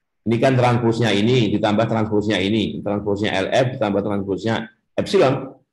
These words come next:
Jadi, eh, ini menjadi L F kali transposnya L F, ya. L F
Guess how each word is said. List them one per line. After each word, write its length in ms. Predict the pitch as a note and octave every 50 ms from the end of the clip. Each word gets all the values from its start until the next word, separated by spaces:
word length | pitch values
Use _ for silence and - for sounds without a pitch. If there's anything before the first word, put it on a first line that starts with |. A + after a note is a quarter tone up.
| _ _ _ _ _ _ _ _ _ -
Jadi, 560 | - G#2+ B2 D#3+ F#3+ - - - - - - _ _ _ _ _ _ _ _ _ _ _ _ C#3
eh, 220 | C#3 C#3 C#3 C3 - -
ini 140 | C#3+ D3+ F3+ F3 E3
menjadi 420 | D3 C#3 C3 B2 B2 C3 C3 C3 C3 B2+ B2+ A#2 - - - - _ _ _ _ _ _ _ _ _ _ _ _ -
L 180 | C3 C3 B2+ B2 B2+
F 180 | B2+ C3+ B2+ C3 C3 - - _ _ _ _ _ - - - -
kali 720 | C3+ B2+ B2+ C3 C3 C3 C3 C3 B2+ - - - - - - _ _ _ _
transposnya 640 | - B2 B2 B2 B2 B2 B2+ B2 B2 B2+ B2+ - A2+
L 120 | A#2 - -
F, 160 | D#3 G#3 G#3 - - - - G#2
ya. 160 | G2+ A2 C#3 - - - _ _ _ _ _ _ _ _ _ _ _ _ _ _ _ _ _ _ _ _ _ _ _ _ _ _ _ _ _ _ _ _ _ _ _ _ _ _ _ _ _ _ _ _ _ _ _ _ - D#3
L 80 | C3
F 160 | - C#3 C3+